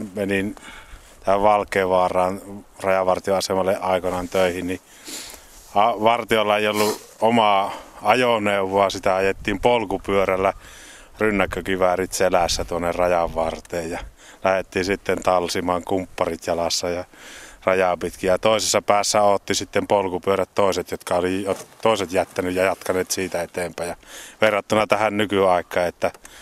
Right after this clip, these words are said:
meillä on sille tosi varustellut ajoneuvot ja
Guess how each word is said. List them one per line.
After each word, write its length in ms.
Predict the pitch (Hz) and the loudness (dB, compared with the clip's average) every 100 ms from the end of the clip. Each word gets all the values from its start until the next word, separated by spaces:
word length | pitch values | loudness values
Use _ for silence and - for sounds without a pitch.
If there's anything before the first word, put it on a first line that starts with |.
| - - - 95 | -20 -20 -8 -2
meillä 240 | 92 90 | 0 2
on 280 | 92 98 95 _ _ _ _ _ _ - - | 0 -2 -6 _ _ _ _ _ _ -20 -6
sille 420 | 98 95 98 95 95 101 104 | -2 2 0 0 -6 -12 -2
tosi 320 | 117 113 110 | 0 2 2
varustellut 600 | 104 107 101 - 104 104 | 2 0 0 0 0 0
ajoneuvot 600 | 107 107 101 98 95 92 | 2 2 2 2 0 0
ja 140 | 101 | 0